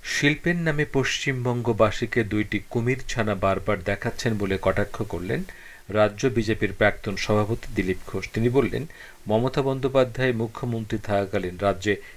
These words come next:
শিল্পের সম্ভাবনা নেই বললেই চলে। আজ সকালে দিলীপবাবু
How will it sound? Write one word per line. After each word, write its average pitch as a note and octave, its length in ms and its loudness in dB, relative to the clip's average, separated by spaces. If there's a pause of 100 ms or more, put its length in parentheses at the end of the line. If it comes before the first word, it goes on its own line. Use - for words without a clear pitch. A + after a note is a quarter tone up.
শিল্পের C#3+ 440 2
সম্ভাবনা F#2+ 540 -2
নেই F#2 220 -4
বললেই F2+ 380 -8
চলে। - 240 -8 (500)
আজ A2+ 120 0
সকালে C#3 400 0
দিলীপবাবু C#3+ 440 2